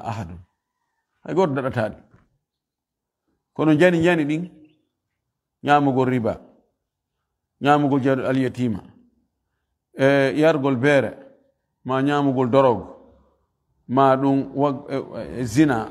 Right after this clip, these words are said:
ma andiregol nguyka, andiregol détournement ji jani. Sifa wano ɗum, ɗin ɗon ko, ko jawari ma, e, ko,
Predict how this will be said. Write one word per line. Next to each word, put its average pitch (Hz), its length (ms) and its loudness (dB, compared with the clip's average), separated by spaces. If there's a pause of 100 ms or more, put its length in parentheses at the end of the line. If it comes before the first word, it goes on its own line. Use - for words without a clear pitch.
ma 139 320 0
andiregol 143 540 0
nguyka, 147 420 4 (680)
andiregol 165 640 4
détournement 160 640 0
ji 143 160 0
jani. 156 280 4 (1300)
Sifa 185 260 2
wano 156 200 4
ɗum, 180 260 -4 (120)
ɗin 185 200 -2
ɗon 165 160 0
ko, 143 220 -2 (560)
ko 135 100 -6
jawari 170 520 4 (2500)
ma, 131 400 0
e, 139 260 -4
ko, 113 160 -14